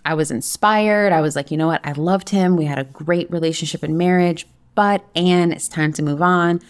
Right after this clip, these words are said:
So coming out of that, I was just inspired. I was like, "What am I gonna create?" I just wanted to be myself. I wanted to make more money. I wanted to make new connections. I wanted a new home. I wanted to travel. And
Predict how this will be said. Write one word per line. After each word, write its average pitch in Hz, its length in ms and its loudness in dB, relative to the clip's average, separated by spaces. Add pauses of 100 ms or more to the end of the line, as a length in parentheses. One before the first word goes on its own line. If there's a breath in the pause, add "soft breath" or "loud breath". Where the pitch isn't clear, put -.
(280 soft breath)
So - 140 -4
coming 226 320 2
out 202 120 0
of 185 80 2
that, 165 240 2
I 160 40 -6
was 151 140 -4
just - 160 -10
inspired. 151 540 -2
I 131 40 -6
was - 160 -14
like, 139 140 -14
"What 160 100 0
am 165 80 0
I 160 80 0
gonna 151 160 -2
create?" 151 640 -2 (320 soft breath)
I 156 60 -2
just 151 200 -2
wanted 156 200 0
to 151 80 -4
be 156 200 -2
myself. 156 800 -2
I 143 140 -6
wanted 151 280 -4
to 156 100 -8
make 151 160 -4
more 151 160 -2
money. 170 520 2
I 143 80 -2
wanted 143 280 -4
to 147 100 -10
make 147 140 -4
new 151 120 -4
connections. 160 640 -2
I 143 80 -4
wanted 139 280 -4
a 143 60 -2
new 143 200 -4
home. 190 520 2
I 135 80 0
wanted 135 280 -6
to - 60 -12
travel. 196 580 0
And 87 120 -2